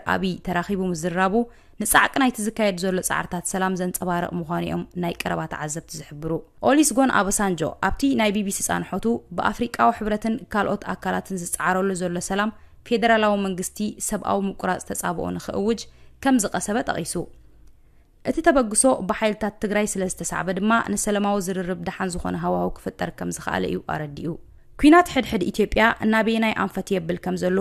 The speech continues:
ንምግማቱ ኣጸጊሙ ኣብ ዘለወሉ እዋን እቲ ፍሉይ ልኡኽ ብዛዕባ ተስፋታት ሰላም ምዝራቡ ኣብ መንጎ ሰብ መዚ ትግራይን ፌደራላዊ መንግስቲ ኢትዮጵያን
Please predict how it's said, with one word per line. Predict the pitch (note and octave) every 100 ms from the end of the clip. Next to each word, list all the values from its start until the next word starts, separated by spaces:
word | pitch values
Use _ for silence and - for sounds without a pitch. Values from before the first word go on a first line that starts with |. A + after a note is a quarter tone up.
| G3 G3
ንምግማቱ | G3 F3+ G3 F#3 F#3 G3
ኣጸጊሙ | - - F3 D#3 E3 -
ኣብ | D#3+
ዘለወሉ | E3+ D#3+ D#3 D3+ -
እዋን | F#3 A#3 B3 - - -
እቲ | A#3 C#4+
ፍሉይ | C#4+ B3+ A3
ልኡኽ | F#3 A3+
ብዛዕባ | - F3 E3+ F#3
ተስፋታት | F3+ F#3+ - F#3 F#3 -
ሰላም | F#3+ E3 D#3+
ምዝራቡ | E3 D#3+ F#3+ G3 A#3 B3 - - -
ኣብ | A3+
መንጎ | B3 C4 A3+
ሰብ | A#3 F#3+
መዚ | G3 F#3+ E3+
ትግራይን | F#3+ F#3+ G3 G#3
ፌደራላዊ | G#3 G#3 G3 F#3 F3+ E3+
መንግስቲ | E3 E3 D#3+ -
ኢትዮጵያን | - - E3+ G#3 A3+